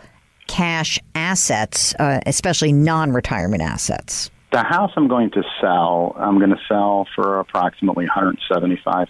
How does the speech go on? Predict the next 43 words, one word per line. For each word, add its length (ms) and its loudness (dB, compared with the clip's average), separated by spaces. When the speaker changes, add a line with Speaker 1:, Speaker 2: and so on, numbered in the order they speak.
Speaker 2:
thousand. 680 -2
Speaker 1:
Okay. 560 0
Speaker 2:
And 120 2
I'm 200 4
looking 300 4
at 220 4
buying 380 2
a 140 2
house 380 0
for 120 -2
double 340 0
that 240 -2
price, 340 -2
about 340 -2
three 120 -2
hundred 360 -2
fifty 300 -2
thousand. 480 -6
Speaker 1:
Okay. 680 0
Speaker 2:
What 160 2
I 60 4
originally 500 2
thought 380 0
was 240 0
I 100 0
would 260 -2
take 220 -2
the 60 -2
hundred 400 -2
seventy-five 640 -2
thousand, 760 -2
um, 340 -2
that 120 -2
I 100 -2
got 220 -4
from 140 -4
the 160 -4
sale 220 4
of 40 0
the 100 0
house 320 -4
and 140 2
use 260 4